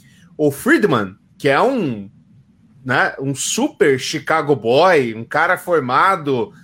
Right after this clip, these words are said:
Estados Unidos, mestrado, P H D, Nobel, diabo a quatro, o que que o Friedman falava? "Galera, cê quer desenvolvimento? Distribua riqueza.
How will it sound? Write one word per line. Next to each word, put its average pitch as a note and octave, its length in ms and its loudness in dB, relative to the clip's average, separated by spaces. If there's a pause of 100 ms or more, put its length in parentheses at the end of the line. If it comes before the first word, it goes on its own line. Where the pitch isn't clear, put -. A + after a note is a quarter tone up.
(100)
Estados F3 400 -4
Unidos, C#3+ 500 -4
mestrado, D#3 640 -2
P - 80 -4
H D#3+ 280 0
D, D3 360 0
Nobel, C3 680 0
diabo C#3+ 340 -4
a A2 40 -10
quatro, C#3 680 -8 (520)
o F#3 100 -16
que D4+ 200 -10
que C4+ 100 -10
o A#3+ 60 -2
Friedman G#3+ 420 -6
falava? F#3+ 420 -2 (320)
"Galera, C#3+ 560 2 (280)
cê - 300 -8
quer F#3 240 0
desenvolvimento? D#3 1040 -4
Distribua D#3+ 680 -4
riqueza. D3 680 -4